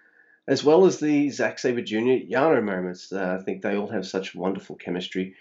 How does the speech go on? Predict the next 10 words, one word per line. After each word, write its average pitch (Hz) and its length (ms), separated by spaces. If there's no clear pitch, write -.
There's, 85 260
uh, 85 360
uh, 76 180
Zack 123 220
Sabre 98 240
Junior 95 260
wrapping 98 380
up 90 180
Yano 95 600
and, 87 140